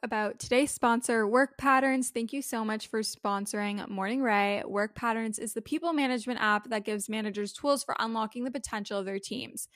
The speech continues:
Being a great manager has never been harder. The relationship between employees and their managers is a key driver of workplace productivity and engagement. We believe that with the right tools, managers can be exceptional leaders.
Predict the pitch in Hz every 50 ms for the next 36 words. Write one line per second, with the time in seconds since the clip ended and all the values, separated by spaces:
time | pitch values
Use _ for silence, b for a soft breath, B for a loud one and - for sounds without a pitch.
0 | B B B B B B B 254 254 254 254 220 247 233 - 233 240 240 233 233
1 | 196 233 226 226 233 220 - 226 220 214 240 214 269 277 262 233 220 208 - -
2 | - - - - b b b b b b - 233 240 247 226 240 233 - 247 226
3 | - 262 - 202 - - 226 214 - 214 - 285 330 320 320 320 311 254 - -
4 | 220 220 233 233 240 247 247 254 247 220 262 254 226 - - 220 - 254 - -
5 | - 320 320 - 262 247 233 240 220 233 226 202 190 208 220 - _ - 277 285
6 | - - - 247 233 - 269 - - 233 202 208 208 202 202 202 196 190 196 196
7 | 190 - - - - - - _ _ b b b b b b b 254 240 302 311
8 | 277 254 254 208 240 220 220 214 233 226 - 220 208 196 226 247 302 - - -
9 | 269 262 262 220 233 226 233 233 220 220 214 226 220 - - 226 226 226 - -
10 | 233 - - - - 233 208 - - - 214 202 190 208 202 - 226 - - -
11 | - - - -